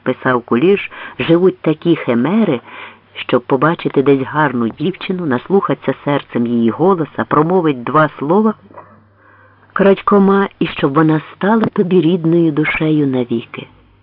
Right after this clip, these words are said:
Пишаючись з власної химерності, своє бажання побачити дівчину він вважає за необачність, притаманну тільки йому.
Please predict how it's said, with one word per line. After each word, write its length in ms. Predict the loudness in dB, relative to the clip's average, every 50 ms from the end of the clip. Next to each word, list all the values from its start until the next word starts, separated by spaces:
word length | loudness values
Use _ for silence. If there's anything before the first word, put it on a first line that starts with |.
| _ _ _ _ _ _ _ -2
Пишаючись 640 | -2 -2 0 0 0 0 0 0 0 0 -2 0
з 40 | 0
власної 420 | 2 0 0 0 0 -2 -2 -2
химерності, 760 | -2 -2 -2 -2 0 0 0 0 -2 -2 -4 -4 -2 -2 -2 -2 -6 -12 -16 -16 -18 -10 -2
своє 380 | 2 4 4 6 6 4 4 4
бажання 540 | 2 2 2 2 2 2 2 2 2 0 0
побачити 560 | 0 0 0 0 0 0 -2 -2 -2 -2 -2
дівчину 480 | 0 0 -2 -2 -2 -2 0 0 0 -2 -4 -10 -16 -12 -8 -2
він 240 | 2 2 4 4 4
вважає 460 | 2 0 0 0 0 0 0 0 0 0
за 80 | 0
необачність, 880 | 0 0 0 -2 -2 -2 -2 -4 -4 -6 -8 -8 -8 -8 -8 -10 -8 -6
притаманну 680 | -4 -4 -2 -2 -2 0 0 0 0 0 0 0 -2
тільки 400 | -2 -2 -2 -2 -2 0 0 0
йому. 360 | 2 2 2 2 0 -4 -6